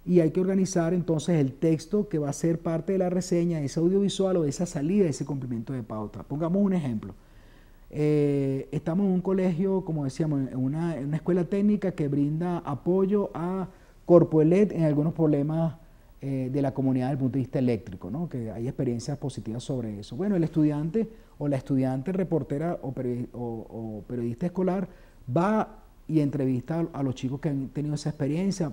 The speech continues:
van y entrevistan a alguien de la comunidad, si es posible, algún representante de Corpoelec que haya recibido ayuda de esa escuela técnica, hacen el video, hacen el texto y an-, lo entregan al equipo de postproducción. Ese equipo de pro-,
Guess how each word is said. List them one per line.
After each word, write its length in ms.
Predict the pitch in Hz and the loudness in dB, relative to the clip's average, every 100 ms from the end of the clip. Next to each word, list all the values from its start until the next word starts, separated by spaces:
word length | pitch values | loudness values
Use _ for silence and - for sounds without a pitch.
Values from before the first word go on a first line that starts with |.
| 123 | -2
van 280 | 165 208 214 | 0 4 6
y 60 | 175 | 6
entrevistan 520 | 156 143 131 165 160 | 4 2 2 0 -4
a 120 | 143 | -4
alguien 200 | 131 151 | -4 -2
de 80 | 165 | -2
la 100 | 156 | -2
comunidad, 580 | 143 135 127 139 185 - - - - - | -2 0 0 0 -2 -6 -12 -20 -20 -20
si 200 | - 165 | 0 4
es 60 | 147 | 4
posible, 640 | 175 - 180 180 185 - - | 2 2 4 6 4 0 -6
algún 300 | 147 143 139 | -2 0 0
representante 640 | 147 165 156 135 135 123 165 | 0 -2 -2 -2 -4 -2 -2
de 80 | 156 | 0
Corpoelec 440 | 151 131 120 120 | -2 -2 -6 -6
que 80 | 147 | -6
haya 120 | 151 | -4
recibido 560 | 160 151 131 120 139 143 | -4 -4 -2 -2 -2 -2
ayuda 320 | 139 151 156 | 0 0 0
de 80 | 139 | -2
esa 140 | 151 | -4
escuela 280 | - 156 156 | -2 -2 -2
técnica, 560 | 185 175 196 190 208 - - - - - - - | 0 2 2 0 -2 -6 -18 -20 -20 -20 -20 -10
hacen 360 | 117 113 156 175 | -6 -2 2 4
el 100 | 190 | 6
video, 500 | 202 202 202 202 - - | 6 8 6 4 -4 -6
hacen 320 | 123 - 175 | -6 -2 -2
el 140 | 180 | -2
texto 580 | - 202 175 214 208 - - - - | 0 0 0 -2 -4 -6 -20 -16 -2
y 260 | 196 208 - | 2 2 2
an-, 200 | 147 143 - 101 90 | -6 -8 -8 -14 -4
lo 100 | 131 | -2
entregan 360 | 120 143 185 190 | -2 0 0 2
al 100 | 143 | 0
equipo 280 | 123 127 180 | 0 -2 -2
de 60 | |
postproducción. 560 | 175 170 185 196 - 190 | -2 -2 0 0 0 -2
Ese 140 | 151 | -2
equipo 200 | 147 170 | -2 -2
de 40 | 170 | -2
pro-, 180 | 175 | -4